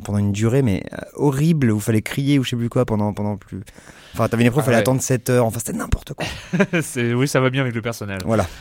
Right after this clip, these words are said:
Speaker 3: Attention, alors là, vous devez, euh, les mettre dans l'ordre. Quels sont les trois jeux les plus vendus sur Famicom au Japon ?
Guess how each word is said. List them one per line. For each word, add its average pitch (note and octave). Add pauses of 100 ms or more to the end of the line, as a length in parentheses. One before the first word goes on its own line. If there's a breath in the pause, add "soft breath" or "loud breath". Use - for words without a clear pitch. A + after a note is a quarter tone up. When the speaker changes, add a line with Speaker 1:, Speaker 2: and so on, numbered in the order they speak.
Speaker 3:
Attention, D#3+
alors D#3+
là, F#3
vous E3+
devez, E3+
euh, C3
les C3
mettre F3+
dans C3
l'ordre. C#3+
Quels F3
sont G3
les B2+
trois D3+
jeux C#3+
les B2
plus D3
vendus D3+
sur -
Famicom E3+
au C3
Japon ? C3